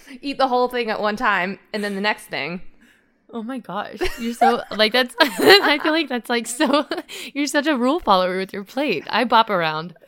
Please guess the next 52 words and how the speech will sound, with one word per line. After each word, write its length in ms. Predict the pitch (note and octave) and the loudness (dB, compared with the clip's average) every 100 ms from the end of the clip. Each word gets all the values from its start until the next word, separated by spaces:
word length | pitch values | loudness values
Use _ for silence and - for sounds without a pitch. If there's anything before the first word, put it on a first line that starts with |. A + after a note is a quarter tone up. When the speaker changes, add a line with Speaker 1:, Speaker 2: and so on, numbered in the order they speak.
| _ | _
Speaker 1:
Maybe 320 | A3+ D4 C4+ | -4 -2 0
I 160 | C#4 D4 | 0 0
was, 160 | D4 - | -2 -6
you 100 | A3+ | -4
know, 120 | A3 | -2
like, 140 | A3 A3+ | -2 -2
when 100 | A#3+ | -4
you're 100 | A3 | -6
a 40 | |
child 420 | G#3+ D3+ D#3 F3 | -6 -6 -4 -4
and 120 | F3 F3 | -6 -10
you 60 | |
have 160 | F3+ D#3+ | -10 -8
those 160 | E3+ | -10
plates 380 | E3 - D3+ D3 | -10 -14 -14 -14
that 120 | - D3+ | -16 -10
have, 200 | E3 D#3 | -10 -8
like, 180 | D#3 | -10
the 60 | - | -10
dividers 640 | E3+ - A2 C3+ E3+ F3+ - | -12 -8 -6 -6 -8 -10 -12
for 160 | - | -6
all 120 | E3 E3 | -4 -4
the, 280 | D#3+ D#3+ D#3 - A3+ - F5 | -6 -8 -12 -12 -10 2 4
like, 120 | - | 6
the 260 | F#4 E4 | 6 6
Speaker 2:
<laughs> 40 | F4+ | 4
Speaker 1:
entrees 520 | - C#4 G4+ F3+ F#3+ | 4 4 4 4 2
and 100 | A3 | 0
the 40 | |
Speaker 2:
Yes. 160 | G#3 G3 | 0 2
Speaker 1:
sides. 340 | F3 F3+ G3 | 2 2 2
Like, 160 | A3 A#3+ | 0 -2
maybe 460 | C#4+ B3+ B3+ D4 D#4 | 0 0 0 -2 0
I 160 | C4 C4+ | 2 2
just 240 | D#3+ - | -2 -10
took 140 | A#2+ G3+ | -6 -2
that 160 | F#3 | -2
too 160 | G3 F#3 | -2 -2
literally 380 | E3+ D#3+ C#3+ B3 - - | -2 -2 -4 -6 -8 -2
<laughs> 220 | A#4 A#4+ | -2 2
as 160 | F4+ D4+ | 0 0
a 120 | C#4+ | -2
child. 520 | F4 C#4 C#4+ C#4+ D4+ | 0 0 0 -4 -2
Speaker 2:
<laughs> 520 | - D4 - G#4 G#4+ F4+ _ _ _ G4 A4+ G#4 F4 - | 0 0 -2 -4 -4 -6 _ _ _ -14 -12 -12 -14 -6
Yeah, 140 | G#3 | -4
I'm 100 | G3 | -2
gonna 160 | A3+ G#3 | -4 -2
buy 160 | F#3 | 0
you 160 | F3+ F3+ | 0 -4
one 140 | F3 | -6
for 100 | F4+ | -8
Christmas. 420 | - - - - | -8 2 4 4